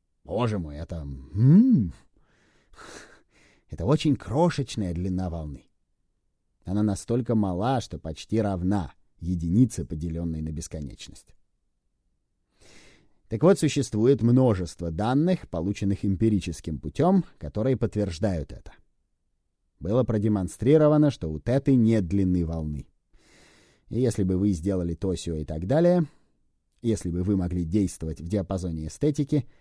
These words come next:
и при этом не находились ни в каком другом диапазоне,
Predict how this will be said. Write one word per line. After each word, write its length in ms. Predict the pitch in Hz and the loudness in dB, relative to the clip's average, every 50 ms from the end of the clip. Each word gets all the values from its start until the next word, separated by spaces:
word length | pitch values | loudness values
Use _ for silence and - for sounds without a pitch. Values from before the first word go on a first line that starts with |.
| _ _ | _ _
и 100 | - 98 | -6 -4
при 160 | 87 - 117 | 0 2 2
этом 280 | 113 104 - 95 92 95 | 2 4 2 2 2 2
не 160 | 104 120 127 | 2 4 4
находились 800 | 117 104 95 - - 90 85 85 90 110 113 104 98 90 - - | 2 2 0 -2 -4 -6 -4 0 2 2 2 2 2 0 -2 -6
ни 280 | 78 80 104 123 131 | -4 2 6 6 6
в 100 | 117 - | 6 4
каком 380 | - 92 85 - - 110 92 85 | 0 -6 -6 -4 -2 0 0 0
другом 380 | 76 76 82 82 92 85 82 76 | -2 -4 -4 -4 -4 -4 -4 -4
диапазоне, 680 | 76 76 73 - 82 87 107 151 180 185 185 170 - | -6 -8 -8 -8 -6 -2 0 0 2 2 2 0 -2